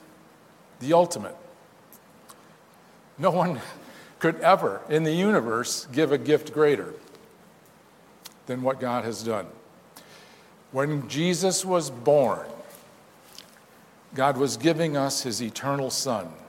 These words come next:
the greatest and most precious gift ever given. And Jesus is God's gift of salvation.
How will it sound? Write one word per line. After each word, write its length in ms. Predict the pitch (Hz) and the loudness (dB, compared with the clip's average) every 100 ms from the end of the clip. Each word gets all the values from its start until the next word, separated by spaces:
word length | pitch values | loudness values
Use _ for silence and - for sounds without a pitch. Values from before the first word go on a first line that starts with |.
| - - - - - | -20 -20 -20 -20 -14
the 80 | 110 | -2
greatest 640 | 131 139 147 165 - - | 4 4 4 -2 -6 -8
and 120 | 107 | -10
most 260 | 110 107 - | -8 -8 -4
precious 440 | 147 139 143 - | -2 -2 -4 -8
gift 400 | - 135 92 - - | -2 -2 -2 -8 -10
ever 200 | 113 107 | -8 -6
given. 340 | 113 104 87 - - - - - - - | -4 -4 -8 -18 -20 -20 -20 -20 -20 -6
And 160 | 202 208 | -4 -2
Jesus 500 | 233 285 214 196 - | 0 0 2 0 0
is 220 | 233 160 | -2 0
God's 320 | 208 196 165 | 4 4 2
gift 360 | 139 196 202 175 | 2 2 2 -2
of 120 | 143 | -4
salvation. 640 | - 170 156 185 202 - | 0 2 2 0 -2 -6